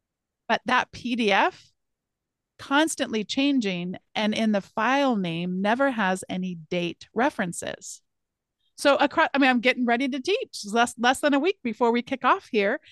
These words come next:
And I never have to go upload my P D F of my course schedule, my syllabus, anything like that. All I have to do is replace the file. So I'm in Word, I'm making all the changes, and then just file, save as, P D F.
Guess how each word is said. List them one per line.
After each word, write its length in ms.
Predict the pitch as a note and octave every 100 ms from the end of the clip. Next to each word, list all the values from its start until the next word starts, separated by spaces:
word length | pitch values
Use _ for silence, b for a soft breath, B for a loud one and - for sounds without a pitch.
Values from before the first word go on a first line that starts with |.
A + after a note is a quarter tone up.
| b b -
And 480 | C4+ C4+ C4+ C4+ C4+ _ _ _ -
I 200 | - D#4
never 320 | B3 D4 D4
have 200 | C#4+ D#4
to 80 | D#4
go 120 | D4
upload 520 | C#4+ D4+ D4+ D#4 D#4 D4 -
my 120 | D4
P 160 | D#4 D#4+
D 100 | E4
F 260 | F#4 F4 -
of 180 | A3
my 160 | G3+ F3
course 360 | - D#4+ D#4+ -
schedule, 360 | D4+ D4 D4+
my 120 | A#3+ E3+
syllabus, 800 | - C4+ C#4 C4+ C#4 C4+ C4+ -
anything 400 | C4+ E4+ C4 A#3
like 260 | G#3+ G#3+ -
that. 420 | E4+ C4 A#3+ -
All 220 | G3+ G#3+ A3+
I 100 | C4
have 260 | G3+ G3+
to 100 | A3+
do 300 | G3+ F#3+ F3+ -
is 300 | F#3 F3 E3+
replace 1000 | E3 - - A3+ B3 D#3 G#3 - - - _ _ _ _ _ _ _ _ _ _ -
the 100 | G3+
file. 640 | - A#3+ A3+ D3 C3 A#3 - _ _ _ _
So 140 | G3+
I'm 140 | F#3+ G#3
in 120 | A3+ -
Word, 340 | C4+ B3+ G#3+ G#3+
I'm 100 | G#3
making 240 | G3+ A3+
all 100 | A3
the 80 | A#3+
changes, 760 | - C#4 B3+ G#3 F3+ F3+ F#3
and 180 | - F#3+
then 280 | F3+ F3 F3+
just 300 | E3+ E3 -
file, 480 | F#3+ F#3+ F#3+ F#3+ F#3+
save 340 | - F3+ F3+
as, 380 | F3 F3+ F3+ F3+
P 200 | - F#3
D 140 | F3+
F. 400 | E3+ E3 E3+ -